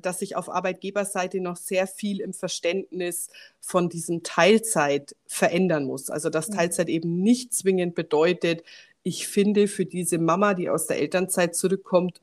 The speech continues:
Speaker 1: irgendwo irgend so einen Job, weil behalten muss ich sie ja so ungefähr, ähm, sondern wirklich zu sagen, ich sehe das Potenzial,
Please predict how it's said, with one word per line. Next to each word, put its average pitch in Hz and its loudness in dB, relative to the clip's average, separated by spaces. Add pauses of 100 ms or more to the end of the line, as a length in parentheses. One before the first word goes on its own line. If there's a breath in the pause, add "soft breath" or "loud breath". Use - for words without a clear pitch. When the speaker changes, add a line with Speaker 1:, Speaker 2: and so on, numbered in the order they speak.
Speaker 1:
irgendwo 190 2
irgend 208 0
so 165 0
einen 170 0
Job, 208 2
weil 165 6
behalten 170 2
muss 220 0
ich 185 -2
sie 147 -2
ja 131 0
so 151 -2
ungefähr, 160 0 (440 loud breath)
ähm, 175 0
sondern 190 0
wirklich 202 -2
zu - -10
sagen, 180 -2
ich - -6
sehe 202 0
das 180 -6
Potenzial, 190 0